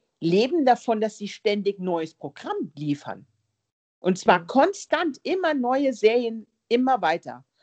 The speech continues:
Speaker 1: Und das war bei, bei Disney so n-, das war nicht das Geschäftsmodell von Disney. Disney hat aus, aus seinem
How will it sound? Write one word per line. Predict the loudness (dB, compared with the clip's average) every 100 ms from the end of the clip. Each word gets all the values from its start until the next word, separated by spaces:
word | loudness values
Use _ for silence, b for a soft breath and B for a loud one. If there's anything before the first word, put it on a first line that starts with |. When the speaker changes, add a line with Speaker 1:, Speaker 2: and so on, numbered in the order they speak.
| b b b
Speaker 1:
Und | -6 0 2
das | 2 2 -4
war | -2 0 -2
bei, | 0 0 2
bei | 0 -2
Disney | -2 -6 -6 -6 -4 -4 -6 -8 _ _ _ _ _ _
so | -18 -16 6 8 10 10
n-, | 10 8 2
das | 6 6 10
war | 8 8
nicht | 6 4
das | 0 0
Geschäftsmodell | -4 -4 -6 -2 0 4 4
von | 4 -4
Disney. | -6 -8 -10 -4
Disney | -2 -2 0 0
hat | 0 0
aus, | 4 4 4 -2
aus | -2 -2
seinem | -4 -4 -4 -10